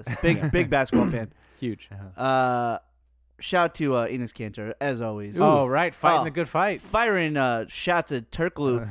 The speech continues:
Speaker 3: <laughs>
Speaker 1: Dude, who knew Turkoglu was such a fucking asshole?
Speaker 3: Stooge.
Speaker 1: Jesus Christ.
Speaker 3: Yeah. Well, he was like a
Speaker 1: Just, like,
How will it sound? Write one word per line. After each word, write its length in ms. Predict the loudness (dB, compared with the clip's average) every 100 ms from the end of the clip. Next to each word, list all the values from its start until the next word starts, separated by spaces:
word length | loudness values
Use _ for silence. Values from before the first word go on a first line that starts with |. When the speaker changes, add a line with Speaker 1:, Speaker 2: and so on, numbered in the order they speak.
| -6
Speaker 3:
<laughs> 40 | 0
Speaker 1:
Dude, 260 | 0 -2 -2
who 140 | 0 0
knew 120 | 0
Turkoglu 340 | 0 0 2
was 100 | 2
such 160 | -2 -6
a 60 | -8 -8
fucking 360 | -8 -6 -6
asshole? 400 | -2 -2 4 4
Speaker 3:
Stooge. 380 | 4 2 -4 -16 -6
Speaker 1:
Jesus 460 | 0 0 0 -8
Christ. 520 | -8 -2 2 2 -2 -2
Speaker 3:
Yeah. 360 | 0 0 -2 -8 -2
Well, 160 | 0
he 60 | 0
was 140 | 0 0
like 160 | 2
a 60 | 0
Speaker 1:
Just, 140 | 2 0
like, 180 | 0